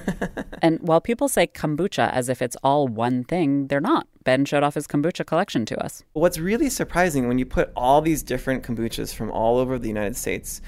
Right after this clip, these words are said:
Speaker 2: that have been grown in the same environment in the lab, they look really, really different. They look, it's subtle, it's a blob.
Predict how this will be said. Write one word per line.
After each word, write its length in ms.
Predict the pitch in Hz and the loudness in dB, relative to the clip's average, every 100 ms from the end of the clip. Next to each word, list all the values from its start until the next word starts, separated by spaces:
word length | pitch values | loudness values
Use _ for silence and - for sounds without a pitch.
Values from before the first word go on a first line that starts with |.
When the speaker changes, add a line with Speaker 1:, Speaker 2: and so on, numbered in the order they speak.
| - - | -16 -4
Speaker 2:
that 120 | 113 | 0
have 80 | 117 | 0
been 160 | 113 117 | 0 -2
grown 420 | 135 160 175 151 | 4 6 6 4
in 60 | |
the 80 | 123 | 2
same 720 | 113 - 120 127 127 123 127 | -2 -2 0 2 2 0 0
environment 560 | 120 113 110 123 131 117 | -2 -6 -2 0 0 -2
in 80 | 107 | -4
the 80 | 98 | -4
lab, 420 | 95 120 170 170 - - | -2 -2 -2 -4 -10 -4
they 120 | 139 | -2
look 280 | 151 180 - | 2 0 -2
really, 360 | 135 151 160 151 | -4 0 2 2
really 220 | 147 135 | 0 0
different. 540 | - 151 92 - - - | -2 -6 -8 -10 -14 -4
They 140 | - 147 | 2 4
look, 360 | 156 - - - - | 4 2 0 -12 -4
it's 160 | 151 - | -2 2
subtle, 440 | 233 147 - - - | 4 4 0 -4 -4
it's 100 | - | -2
a 60 | |
blob. 440 | 135 170 78 - | 0 0 -2 -4